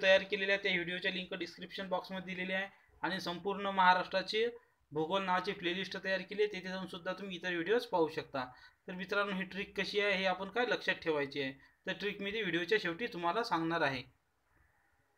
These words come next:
तर या ठिकाणी एक मे एकोणीसशे एक्क्याऐंशी, महाराष्ट्र राज्य ज्यावेळेस निर्मिती झाली होती, त्यावेळेस महाराष्ट्रामध्ये फक्त सव्वीस जिल्हे होते.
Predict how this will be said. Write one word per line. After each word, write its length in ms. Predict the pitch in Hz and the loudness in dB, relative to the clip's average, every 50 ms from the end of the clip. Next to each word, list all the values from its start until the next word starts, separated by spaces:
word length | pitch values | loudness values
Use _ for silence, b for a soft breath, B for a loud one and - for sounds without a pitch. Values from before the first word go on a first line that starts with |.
| _ _ 190 | _ _ -2
तर 80 | 185 | 2
या 140 | 196 202 202 | 4 4 4
ठिकाणी 460 | 196 208 196 208 202 214 220 214 - 208 | 4 4 2 2 4 4 0 -2 4 6
एक 240 | 214 214 208 208 | 6 6 6 4
मे 140 | 214 214 220 | 0 0 2
एकोणीसशे 500 | 226 - - 196 - 196 190 180 - 247 | 2 2 0 -2 -4 -4 -6 -2 2 2
एक्क्याऐंशी, 640 | 240 - - - 180 160 156 147 - 151 - - _ _ _ - - _ _ _ b b b b b _ 156 | 2 2 2 0 0 0 0 -2 -6 -8 -12 -14 _ _ _ -20 -20 _ _ _ b b b b b _ 6
महाराष्ट्र 340 | 156 160 175 170 - 208 | 8 8 8 8 4 2
राज्य 260 | 202 196 185 185 202 202 | 2 2 2 2 2 2
ज्यावेळेस 340 | 196 196 196 196 185 - | 4 4 4 2 0 -2
निर्मिती 360 | 190 185 185 190 196 190 180 170 | -4 -4 -4 -4 -6 -8 -8 -4
झाली 240 | 175 175 175 196 | -4 -2 -2 -2
होती, 400 | 185 170 - 208 208 208 208 b b b b b b _ | -4 -4 -4 -4 -4 -4 -4 b b b b b b _
त्यावेळेस 280 | 185 185 196 196 196 190 | 0 0 2 0 0 4
महाराष्ट्रामध्ये 760 | 175 170 175 180 180 - - 190 190 190 190 202 202 202 - - _ _ _ - - - - - - - - - - - _ _ - - - - - - - | 6 8 8 6 4 2 -2 -4 -4 -2 -2 -2 -2 -2 -6 -14 _ _ _ -20 -20 -20 -20 -20 -20 -20 -20 -20 -20 -20 _ _ -20 -20 -20 -20 -20 -18 -16
फक्त 200 | 165 - - - | -16 -6 -4 -2
सव्वीस 340 | 196 - 196 190 196 202 175 | -2 0 0 0 0 -2 -2
जिल्हे 260 | 165 196 185 196 202 | -2 -4 0 2 2
होते. 500 | 190 185 185 190 202 202 208 202 202 - | 2 2 2 2 2 2 2 0 -6 -14